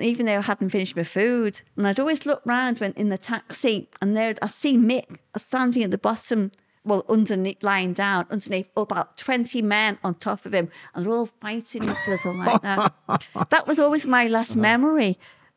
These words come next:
Speaker 1: of
Speaker 2: Yeah.
Speaker 1: Mick. I
Speaker 2: But
Speaker 1: always remember, sit, it was just like yesterday, sit in the taxi,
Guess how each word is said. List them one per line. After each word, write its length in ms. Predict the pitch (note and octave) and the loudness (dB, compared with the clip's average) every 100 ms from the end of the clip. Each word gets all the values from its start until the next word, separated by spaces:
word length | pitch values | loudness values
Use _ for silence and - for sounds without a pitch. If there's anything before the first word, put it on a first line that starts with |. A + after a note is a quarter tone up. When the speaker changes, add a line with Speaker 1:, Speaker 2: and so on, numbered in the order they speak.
| _ | _
Speaker 1:
of 160 | - D3 | 0 2
Speaker 2:
Yeah. 60 | |
Speaker 1:
Mick. 340 | G2+ F3 - - _ - | 2 2 0 -12 _ -4
I 200 | G#3 G3 | 0 2
Speaker 2:
But 140 | A#3+ | 2
Speaker 1:
always 280 | E4 A4+ A4 | 2 2 2
remember, 460 | G4+ E4 D#4+ F4+ C4+ | 0 2 2 2 0
sit, 300 | - E4+ - | -2 -4 -4
it 80 | - | -8
was 100 | - | -8
just 200 | G#4+ - | -6 -4
like 160 | - | -2
yesterday, 420 | A#3 A#3+ - C#4 - | -2 -4 -4 -4 -4
sit 260 | - F#4 | -8 -8
in 80 | F4 | -8
the 80 | E4+ | -10
taxi, 600 | - E4 - - B3+ A3 | -6 -8 -8 -8 -6 -6